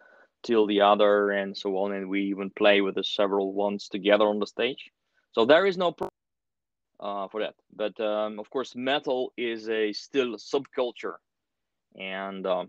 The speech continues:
of course, it's, um, not every band could, uh, uh, play on the stadium, uh, sizes, so to say, you see. So, but for the clubs, it's okay. In every city, you will find out more or less couple of clubs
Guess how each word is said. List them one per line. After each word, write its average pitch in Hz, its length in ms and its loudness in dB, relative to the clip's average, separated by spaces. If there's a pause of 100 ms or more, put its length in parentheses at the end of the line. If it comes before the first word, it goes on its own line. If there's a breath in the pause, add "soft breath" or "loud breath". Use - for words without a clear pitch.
of - 120 -20
course, 101 300 0
it's, - 220 -10
um, 98 220 0 (640)
not 131 220 4
every 131 260 6
band 113 400 0
could, 101 280 -6
uh, 92 280 -4
uh, 92 300 -10 (120)
play 107 240 4
on 101 80 -2
the 101 60 -4
stadium, 98 840 0
uh, 98 220 -14
sizes, 95 580 0
so - 140 -16
to - 180 -20
say, - 240 -20
you - 140 -18
see. 92 220 -10
So, 92 180 -8
but 101 240 0
for 139 180 4
the 127 100 0
clubs, - 420 0
it's - 140 -8
okay. 113 380 -2 (680)
In 107 120 -4
every 127 240 6
city, 143 280 -2
you 113 140 2
will 107 180 4
find 104 400 0
out 101 360 2
more 101 240 0
or 98 80 -2
less 98 240 -2
couple 101 320 -2
of 90 120 -6
clubs - 480 2